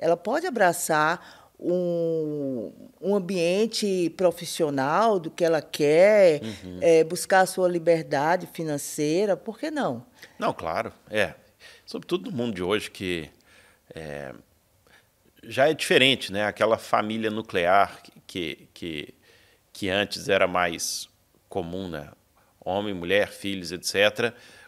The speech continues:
Speaker 2: Hoje em dia, como já existe todo tipo de combinações possíveis aí também, inclusive muita mulher
Speaker 1: Sim.
Speaker 2: sozinha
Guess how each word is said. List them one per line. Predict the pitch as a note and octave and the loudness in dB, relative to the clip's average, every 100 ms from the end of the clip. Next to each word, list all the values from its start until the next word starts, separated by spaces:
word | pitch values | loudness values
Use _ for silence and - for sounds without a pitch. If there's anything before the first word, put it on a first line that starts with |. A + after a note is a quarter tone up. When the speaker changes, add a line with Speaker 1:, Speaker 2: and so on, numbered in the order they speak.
| - | -4
Speaker 2:
Hoje | G#2+ G2+ | -4 -2
em | A2 | -4
dia, | F2+ A#2+ | 0 2
como | A2 - A#2 C3 A2 G2 - | 0 -2 0 0 0 -6 -10
já | F#2+ G2+ | -4 -2
existe | G2+ E2 G#2 G2+ - F#2 C2 - _ _ _ _ _ _ _ _ _ - | -2 -4 -4 -4 -6 -8 -10 -14 _ _ _ _ _ _ _ _ _ 0
todo | E3+ G3 | 2 2
tipo | - E3 | 0 -2
de | - | -2
combinações | - C#3 C3+ B2 A2 - B2+ A#2 | 0 0 2 0 0 2 2 2
possíveis | - A2+ G2+ - A#2+ A2 A2+ G2+ | -2 -4 0 0 2 2 2 2
aí | G#2+ | 2
também, | A2+ G2+ A#2+ C3 C3 | 0 2 2 2 0
inclusive | D3 C#3+ B2+ G#2 A2+ | -2 -2 -2 -4 -6
muita | A#2 C3+ C#3 | -6 -4 -2
mulher | B2 A#2+ | 0 2
Speaker 1:
Sim. | A#2 | 2
Speaker 2:
sozinha | A#2 G#2+ A#2 C3+ | 2 2 0 -4